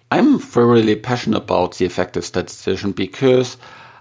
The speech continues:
I think we need strong statisticians in the health sector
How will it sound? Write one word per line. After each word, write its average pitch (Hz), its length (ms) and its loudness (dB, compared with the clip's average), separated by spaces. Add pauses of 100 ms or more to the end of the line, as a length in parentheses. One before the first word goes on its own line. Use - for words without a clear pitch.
(160)
I 123 160 2
think - 400 -2
we 113 160 4
need 104 260 2
strong 120 580 0
statisticians - 1120 -4 (240)
in 107 280 2
the 92 240 -2
health 92 280 0
sector 87 540 -4